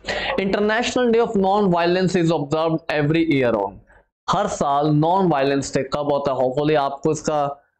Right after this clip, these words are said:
आंसर देख के पता चल गया होगा, ठीक है जी। इंटरनेशनल नॉन वायलेंस डे होता है दो, तीन, चार या पाँच। इसका करेक्ट आंसर है जी ऑप्शन ए, सेकंड of अक्टूबर को।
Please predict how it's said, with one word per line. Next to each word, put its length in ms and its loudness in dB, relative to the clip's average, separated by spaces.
आंसर 320 -2
देख 240 0
के 60 -2
पता 240 -2
चल 260 0
गया 160 2
होगा, 460 0
ठीक 120 0
है 100 2
जी। 160 2
इंटरनेशनल 680 0
नॉन 320 2
वायलेंस 380 0
डे 60 0
होता 180 0
है 100 0
दो, 160 2
तीन, 180 0
चार 220 2
या 80 2
पाँच। 400 -2
इसका 220 -4
करेक्ट 320 -4
आंसर 300 0
है 100 2
जी 200 0
ऑप्शन 500 -2
ए, 260 0
सेकंड 600 -2
of 160 0
अक्टूबर 680 -4
को। 200 -2